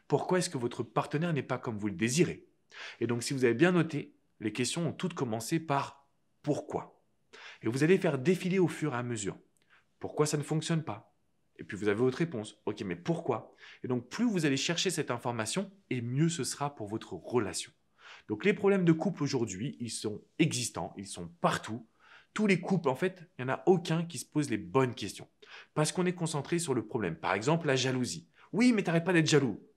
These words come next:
Ok, mais pourquoi cette personne-là est jalouse ? Parce qu'elle manque de confiance en elle. Pourquoi est-ce qu'elle manque de confiance en elle ? Peut-être parce qu'elle a été trompée dans son passé. Comment je peux faire pour la rassurer ? Derrière, on n'aura plus de jalousie.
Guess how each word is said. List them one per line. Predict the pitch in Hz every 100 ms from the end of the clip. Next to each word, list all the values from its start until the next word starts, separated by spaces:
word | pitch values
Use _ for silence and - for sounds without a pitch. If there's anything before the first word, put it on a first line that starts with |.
| _ _
Ok, | 135 135 117
mais | 98
pourquoi | - - 190 - 180
cette | 165 123 -
personne-là | 104 117 120 107
est |
jalouse ? | 92 92 78 - _ _
Parce | 110 -
qu'elle | 117
manque | 139 127
de |
confiance | 123 117 123 110
en | 113
elle. | 82 - - _ -
Pourquoi | 185 - 202 190
est-ce | 165
qu'elle | 143
manque | 147 143
de | 127
confiance | 123 117 127 113
en | 110
elle ? | 85 - - - _
Peut-être | 120 147 147
parce | 123
qu'elle | 127
a | 117
été | 127
trompée | 120 131 -
dans | 120 113
son | 117
passé. | 117 123 - 82 _ - _ _ _
Comment | - 208 202 214
je | -
peux | 170
faire | 165 226 185
pour | 156
la | 143
rassurer ? | 139 156 - 165 135 _ _ _ _ _
Derrière, | 113 131 180 175
on |
n'aura | 160 160 165
plus | 208
de |
jalousie. | 156 143 131 110 -